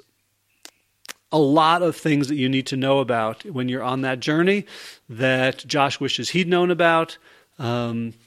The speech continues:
what happens when you need to lose the weight and you lose it quickly, what happens to your body, how you can prevent certain, uh,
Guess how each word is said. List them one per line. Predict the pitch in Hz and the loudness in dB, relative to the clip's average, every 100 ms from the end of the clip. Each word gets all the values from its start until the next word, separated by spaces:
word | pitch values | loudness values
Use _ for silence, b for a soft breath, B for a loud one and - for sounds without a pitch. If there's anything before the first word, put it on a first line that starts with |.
| - | -6
what | 131 104 | -2 0
happens | 135 139 143 135 | -2 -2 -2 -2
when | 131 127 | -2 -2
you | 123 120 120 117 117 113 | 0 0 0 -2 -4 -6
need | 123 123 | -4 -4
to | - | -4
lose | 123 131 139 | -2 0 0
the | 151 | 0
weight | 143 139 135 127 - B B B | 2 2 0 -4 -12 B B B
and | 170 123 117 | -6 -4 -2
you | 120 | -2
lose | 120 123 117 | -2 -2 -4
it | - | -4
quickly, | - 208 202 190 180 175 B B B | 0 0 4 6 6 4 B B B
what | 123 147 | 0 0
happens | 131 143 139 - | 2 0 -2 -6
to | 131 | -6
your | 117 | -2
body, | 131 151 151 147 139 | 2 4 4 2 0
how | 131 147 | 0 0
you | 147 | 0
can | - 135 | -2 -8
prevent | 135 120 131 131 | -8 -4 -4 -4
certain, | - 131 131 123 123 135 | -4 -4 -4 -4 -4 -8
uh, | 180 120 117 117 | -10 -8 -6 -8